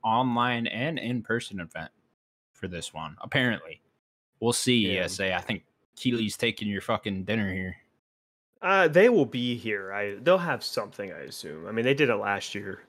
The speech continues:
Speaker 2: It's just they didn't do it this year. Um, we've thought they were gonna do something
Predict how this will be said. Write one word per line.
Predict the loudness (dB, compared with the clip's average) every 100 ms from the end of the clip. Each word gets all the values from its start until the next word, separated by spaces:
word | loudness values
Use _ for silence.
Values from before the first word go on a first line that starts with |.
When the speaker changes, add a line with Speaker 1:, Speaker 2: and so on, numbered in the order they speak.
| -4
Speaker 2:
It's | -2 -2
just | -6 -6 -8 -6
they | -8
didn't | -8 -12 -14 -14 _ _ _ _ -4
do |
it | -2
this | -4 -4
year. | -4 -6 -8 -10
Um, | -8 -8 -8 -10 -16 _ _ _ _ _
we've | 6 6
thought | 2 4 6 6
they | 4
were | 2
gonna | 0 -4
do | -2 -4
something | -4 -4 -4 -6 -8